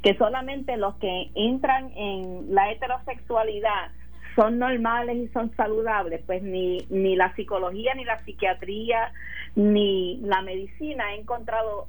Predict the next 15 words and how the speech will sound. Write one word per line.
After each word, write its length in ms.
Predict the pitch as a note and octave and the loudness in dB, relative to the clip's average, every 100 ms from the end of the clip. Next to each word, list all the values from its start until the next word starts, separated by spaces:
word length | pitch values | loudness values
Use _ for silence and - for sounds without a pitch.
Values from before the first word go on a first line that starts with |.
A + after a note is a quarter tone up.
| - | -8
la 640 | G3 G3 G3+ B3 C4 C4 | -4 4 6 6 4 -2
homosexualidad, 1000 | A#3 A3+ A#3 - A3+ - A3 G#3 G3 F#3 | -6 -6 -6 -6 -8 -2 0 0 2 2
la 140 | G3 F#3+ | 0 -2
bisexualidad 880 | G#3+ A#3 A3+ - G#3+ G3+ F#3 F3+ | -2 -2 -2 0 0 2 2 0
o 60 | F#3 | 0
transgénero 600 | G3 G#3+ G#3+ A3 G#3+ F#3+ | -2 -4 0 0 2 0
como 200 | F3+ F3 | 0 -2
una 140 | F#3 | 0
enfermedad. 680 | A#3 - A#3+ A3 E3+ E3 E3 - | -2 2 2 2 0 0 -2 -2
Es 160 | A#3+ C4+ - | -4 -4 -4
una 260 | G#3+ B3 A#3+ | 0 2 2
variedad 720 | F#3+ F3 E3+ D#3+ D3+ G3+ - - | 0 -2 -4 -8 -6 -6 -8 -2
dentro 460 | F#3+ F3 - E3+ | 0 0 -2 -4
de 140 | D#3+ D3+ | -2 -6
muchas. 520 | D3 E3 F#3 - - | -6 -8 -2 -2 -2